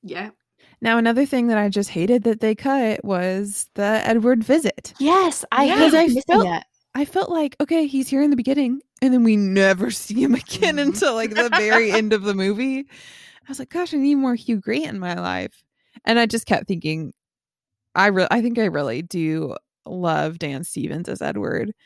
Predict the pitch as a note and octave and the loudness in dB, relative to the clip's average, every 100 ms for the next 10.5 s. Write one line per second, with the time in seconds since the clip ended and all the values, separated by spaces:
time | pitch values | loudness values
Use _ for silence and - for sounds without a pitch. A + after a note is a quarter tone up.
0 | _ _ _ _ _ _ _ _ F#3 G3+ | _ _ _ _ _ _ _ _ 0 2
1 | F#3+ G3 - F3 A#2 E3+ E3 F#3 F3+ E3+ | 4 2 0 0 0 0 -2 -4 -6 -8
2 | F#3 - - G#3 - G3+ F#3+ G3 - G3+ | -8 -10 -10 -10 -12 -8 -8 -6 0 2
3 | A3+ G#3+ C4+ D4 C#4 F#3 G3+ E3 F3 F#3 | 4 4 2 2 2 0 -2 -4 -4 -6
4 | F3+ F#3 F#3 F3+ - F#3 G3+ - _ - | -6 -8 -8 -8 -6 -6 -6 -10 _ -8
5 | G#3+ D4+ D#4+ D4 - A#3+ A3+ A#3 C4 B3 | -4 -4 -4 -6 -6 -4 -2 -2 -2 0
6 | B3 C4+ C#4 _ _ G#3+ G#3 C4 C4+ C4+ | 0 0 -2 _ _ -12 -4 0 0 2
7 | C4+ - _ - B3+ C4 B3 C4 B3 B3 | 0 -4 _ -2 2 2 2 -2 -2 -2
8 | A#3+ A#3 A#3 A3 G#3+ G3+ F#3+ F#3+ G3+ F#3 | 2 2 0 -2 -2 -2 -4 -2 -2 -2
9 | F3+ - - F#3+ - G3 G#3+ G#3 - - | -2 -2 -2 -2 -4 -6 -8 -8 -8 -8
10 | A#3 - G1+ - | -10 -10 -8 -8